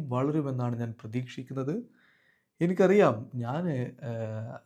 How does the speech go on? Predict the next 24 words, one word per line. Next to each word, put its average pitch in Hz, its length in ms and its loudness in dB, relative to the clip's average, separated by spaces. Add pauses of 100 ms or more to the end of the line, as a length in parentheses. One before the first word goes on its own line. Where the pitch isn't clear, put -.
(280)
ആദ്യമായിട്ട് 127 680 -2
കളിച്ച് 123 360 -4
തുടങ്ങുമ്പോൾ 120 760 -2 (680)
അവൻ്റെ, 127 380 -2 (120)
അ-, - 180 -12
അവൻ 127 220 -4
ജനിച്ചിട്ട് 127 400 -4
പോലുമില്ല. 143 420 0
ഈ 127 80 -2
ടീമിന് 131 340 -2
വേണ്ടി 135 280 0 (100)
എ-, 120 140 -4 (120)
ഡെബ്യൂ 131 300 0
നടത്തുന്ന 143 440 -4
ഘട്ടത്തിൽ 127 420 -8 (220)
അവൻ 135 180 -2 (100)
ജനിച്ചിട്ട് 139 400 -4
പോലുമില്ല 143 420 -2 (200)
എന്നെനിക്കറിയാം. 113 720 -4 (720)
പക്ഷേ 180 220 6 (380)
അവന് 139 240 2 (140)
കൃത്യമായിട്ട് 127 600 -2 (340)
കളി 120 240 -2
മനസ്സിലാവുന്നുണ്ട്. 131 800 -2